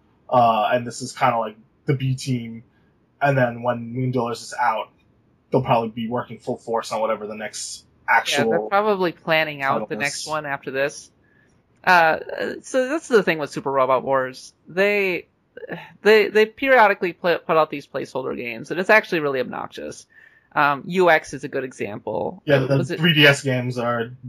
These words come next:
Speaker 1: that incarnate. <laughs>
Speaker 2: Yeah, pretty
Speaker 1: U-,
Speaker 2: much.
Speaker 1: U X
Speaker 2: Um,
Speaker 1: and D X.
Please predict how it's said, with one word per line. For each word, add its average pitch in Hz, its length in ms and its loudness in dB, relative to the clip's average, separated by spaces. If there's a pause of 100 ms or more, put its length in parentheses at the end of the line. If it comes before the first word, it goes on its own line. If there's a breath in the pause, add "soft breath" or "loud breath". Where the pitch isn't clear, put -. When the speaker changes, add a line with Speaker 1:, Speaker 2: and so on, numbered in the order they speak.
Speaker 1:
that - 300 2 (440)
incarnate. 120 540 -4 (180)
<laughs> 160 140 -4 (160)
Speaker 2:
Yeah, 170 180 4
pretty - 240 0
Speaker 1:
U-, 160 60 6
Speaker 2:
much. 139 480 -2
Speaker 1:
U 180 100 8
X 170 220 6
Speaker 2:
Um, 151 60 4
Speaker 1:
and 131 80 -2 (180)
D - 80 -8
X. - 560 -10